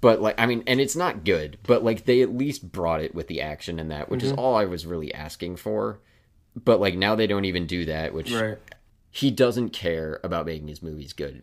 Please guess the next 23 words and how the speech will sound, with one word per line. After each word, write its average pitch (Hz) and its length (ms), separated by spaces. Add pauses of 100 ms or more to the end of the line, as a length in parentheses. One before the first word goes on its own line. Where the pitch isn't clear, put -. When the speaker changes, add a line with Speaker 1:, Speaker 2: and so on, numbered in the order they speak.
Speaker 1:
because, 87 280 (160)
like, 85 280
they 82 100
can 80 180
make 82 200
money, 82 440
so 87 200
he 82 80
doesn't 78 260
bother 67 440 (280)
making 73 320
them 69 160
good, 65 320 (320)
which 101 160
is 92 140 (220)
one 123 380
thing 113 320
I 90 160
can 87 200
say 85 240
for 82 120
Marvel 73 600 (340)
wholeheartedly 78 920